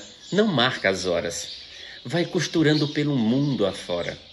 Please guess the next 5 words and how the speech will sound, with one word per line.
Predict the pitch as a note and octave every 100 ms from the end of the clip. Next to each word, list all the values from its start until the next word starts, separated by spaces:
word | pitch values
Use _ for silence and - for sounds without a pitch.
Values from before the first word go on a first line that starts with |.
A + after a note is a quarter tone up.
| - - - - - - - - - - - - - -
Em | G#2
cada | F#2 - G#2+ G2+
ponto | - - - B2+ G3 F#3+ F#3
da | D3
costureira | C#3+ D#3+ D3+ F3 D#3 G2+ F#2+ F2+